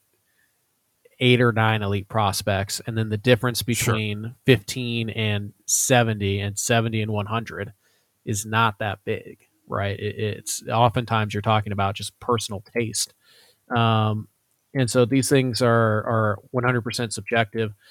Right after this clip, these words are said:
Speaker 1: Um, you know, Joe mentioning that the Hancock didn't finish in the top seventy-five in the organization, who cares? It's one year. It's his first year in pro ball.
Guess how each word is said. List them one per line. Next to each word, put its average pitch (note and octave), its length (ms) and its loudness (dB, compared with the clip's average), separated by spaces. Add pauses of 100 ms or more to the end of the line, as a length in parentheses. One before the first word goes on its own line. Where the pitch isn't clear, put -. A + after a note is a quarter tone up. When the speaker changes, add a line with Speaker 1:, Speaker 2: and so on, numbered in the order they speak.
(320)
Speaker 1:
Um, A2 440 -2
you C#3 80 -4
know, A#2 100 0
Joe B2 240 4
mentioning A#2 400 -2
that A2 180 0
the G#2 360 -2 (540)
Hancock A#2 480 2
didn't A2 260 -4
finish A2+ 260 -2
in A2 60 -8
the G#2 80 -2
top G#2+ 280 2
seventy-five G#2+ 600 -2
in G#2 80 -8
the G2 80 -8
organization, G#2+ 500 -4
who B2 120 -2
cares? G#2+ 500 -8 (1500)
It's B2 180 -2 (140)
one A#2 580 2 (160)
year. A2 460 -2 (1080)
It's A#2 160 -4
his A2+ 160 -2
first B2+ 360 2
year C3+ 140 -2
in B2+ 80 -6
pro B2 220 4
ball. G2 440 -2